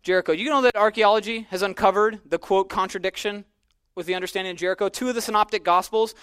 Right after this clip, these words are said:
talk about a man coming from Jericho. The other one says a man went to Jericho.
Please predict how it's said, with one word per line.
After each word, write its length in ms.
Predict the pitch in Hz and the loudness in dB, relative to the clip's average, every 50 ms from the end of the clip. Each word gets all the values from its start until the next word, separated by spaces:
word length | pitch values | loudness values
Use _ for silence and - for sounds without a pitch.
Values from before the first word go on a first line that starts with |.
| - - - - | -20 -20 -8 -2
talk 180 | - 196 190 - | 0 0 2 2
about 160 | 190 196 185 | 2 0 0
a 60 | 170 | 0
man 380 | 160 156 170 185 196 202 208 202 | 0 -2 -2 0 0 0 -2 -2
coming 280 | 220 208 185 170 151 | -6 -6 -6 -8 -10
from 460 | - - - - 196 196 220 233 233 | -12 -10 -2 2 2 2 2 2 -2
Jericho. 580 | - 202 220 220 233 240 233 - 254 262 269 262 - - - - | -2 0 2 2 2 2 2 2 2 2 2 2 0 -6 -4 2
The 80 | 175 185 | 4 4
other 120 | 202 220 | 4 4
one 140 | 214 202 202 | 2 -2 -2
says 240 | - 202 190 180 180 | -2 -2 0 0 -2
a 40 | |
man 320 | 170 170 180 185 180 180 170 | -2 -2 0 0 -2 -2 -4
went 240 | 170 165 160 - - | -4 -6 -6 -8 -10
to 280 | - - 226 220 214 196 | -10 -8 -6 -6 -6 -6
Jericho. 580 | - 170 147 135 131 127 - 143 127 117 113 | -4 -2 -2 0 -2 -2 -4 -4 -6 -6 -6